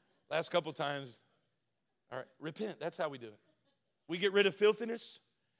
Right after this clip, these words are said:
and we get rid of wickedness by repenting. By not just,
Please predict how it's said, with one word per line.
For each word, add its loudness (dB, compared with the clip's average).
and -2
we 4
get 6
rid 8
of 8
wickedness 2
by 8
repenting. 2
By 4
not 2
just, -2